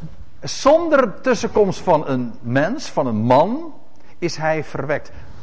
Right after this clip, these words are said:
Kracht van de Allerhoogste zal u overschaduwen en de Heilige Geest zal over u komen. Daarom zal dat wat uit u voortkomt,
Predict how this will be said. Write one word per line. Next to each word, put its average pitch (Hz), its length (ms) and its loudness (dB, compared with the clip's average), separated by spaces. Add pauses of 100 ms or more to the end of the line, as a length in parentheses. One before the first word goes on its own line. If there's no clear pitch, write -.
Kracht 254 480 4
van 214 240 0
de 160 60 2
Allerhoogste 190 720 4
zal 175 240 2
u 156 120 2
overschaduwen 156 880 0
en 147 80 -6
de 135 80 -2
Heilige 127 300 -2
Geest 170 280 -4
zal 151 140 -2
over 139 260 -4
u 127 60 -6
komen. 127 440 -4
Daarom 233 760 6
zal 160 420 4
dat 247 260 4
wat 247 200 -2
uit 240 220 0
u 240 80 -6
voortkomt, 151 560 -2